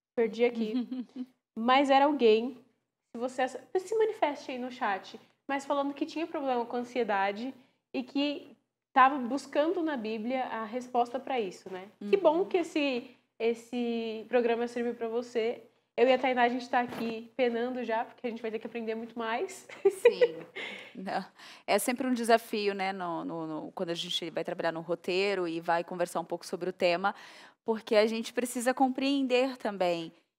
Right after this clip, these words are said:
Speaker 2: E muita coisa é revelado pra gente, né?
Speaker 1: Uhum.
Speaker 2: Essa, eu, esse tema em específico, nosso tempo tá bem curtinho, mas só pra gente fechar, esse tema específico eu nunca tinha relacionado as doenças psicossomáticas, ah,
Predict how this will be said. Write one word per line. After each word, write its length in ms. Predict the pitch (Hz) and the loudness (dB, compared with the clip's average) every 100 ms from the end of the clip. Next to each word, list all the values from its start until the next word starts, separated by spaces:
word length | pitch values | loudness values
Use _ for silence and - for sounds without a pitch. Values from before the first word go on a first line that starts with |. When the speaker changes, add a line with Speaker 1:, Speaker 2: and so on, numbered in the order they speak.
| _ | _
Speaker 2:
E 100 | 220 | 0
muita 240 | 254 403 | 2 2
coisa 200 | 381 320 | 2 2
é 20 | |
revelado 520 | 294 254 214 202 190 190 | 4 6 8 8 4 2
pra 160 | 190 | 0
gente, 480 | 190 180 170 170 - | 2 -2 -4 -8 -8
né? 320 | 165 165 190 220 | -6 -4 -4 -6
Speaker 1:
Uhum. 100 | 233 | -8
Speaker 2:
Essa, 640 | 214 202 185 185 180 180 80 | -4 2 6 8 8 6 2
eu, 160 | 190 - - _ _ _ - | -6 -14 -20 _ _ _ 0
esse 220 | 202 226 | 0 0
tema 320 | - 240 285 | 2 4 4
em 80 | 262 | 0
específico, 580 | 247 214 208 254 262 - | 0 -2 -2 -6 -6 -6
nosso 140 | 214 | -8
tempo 160 | - 208 | -8 -10
tá 100 | 208 | -10
bem 180 | - 247 | -6 -4
curtinho, 380 | 240 208 - 254 | -4 -6 -4 -4
mas 220 | 226 220 | -4 -6
só 180 | - 240 | -6 -4
pra 160 | 240 | -2
gente 160 | 233 - | -2 -2
fechar, 340 | 214 - 226 - - - - - | -4 2 0 0 -14 -20 -20 -10
esse 160 | 208 | -6
tema 320 | 240 247 269 262 | 0 2 2 2
específico 760 | 294 - 294 277 254 254 - | 0 0 -4 -2 -4 -4 4
eu 80 | 277 | 4
nunca 200 | 277 294 | 6 0
tinha 140 | 302 285 | 0 2
relacionado 800 | 285 285 269 - 247 214 202 208 | 4 4 4 2 2 4 4 2
as 100 | 214 | -2
doenças 280 | 233 254 - | -4 -4 -6
psicossomáticas, 1160 | 320 - 285 - 262 233 202 226 - 302 - - - - - | -6 -4 -6 -2 2 6 6 4 -4 -6 -6 -12 -20 -20 0
ah, 280 | 220 233 | 4 6